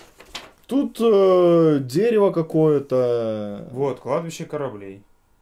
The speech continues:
Speaker 1: Я не помню, чё там.
Speaker 2: А мы там были?
Speaker 1: Ну, вообще, там, наверное, тоже с искажением всё в порядке.
Speaker 2: Множество
Speaker 1: Мы, типа,
Speaker 2: ка-,
Speaker 1: там приплыли.
Speaker 2: множество до-, множество кораблей доставило на Авалон смелых людей.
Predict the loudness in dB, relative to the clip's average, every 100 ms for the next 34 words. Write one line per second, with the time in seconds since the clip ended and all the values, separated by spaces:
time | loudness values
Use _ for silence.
0 | _ _ _ _ _ _ -12 -10 -10 -10
1 | -10 -10 -14 -20 -20 -20 -20 _ _ _
2 | _ _ _ _ _ _ _ _ -20 -20
3 | -20 -20 -20 -20 _ _ _ _ _ _
4 | _ _ _ _ _ _ -20 _ _ _
5 | _ -2 -2 -2 -4 2 2 2 -8 _
6 | _ 0 2 2 0 0 -2 -2 -6 -4
7 | -2 0 0 0 -6 -8 -12 -4 -2 0
8 | 0 -2 -4 -2 -2 0 -2 -4 -6 -6
9 | -4 0 0 -2 -6 -6 -4 -4 -4 -8
10 | -18 -18 -12 -8 -8 -8 -8 -4 -4 -4
11 | -6 -6 -6 -4 -4 -4 -4 -4 -4 -6
12 | -10 -8 -8 -8 -8 -6 -8 -10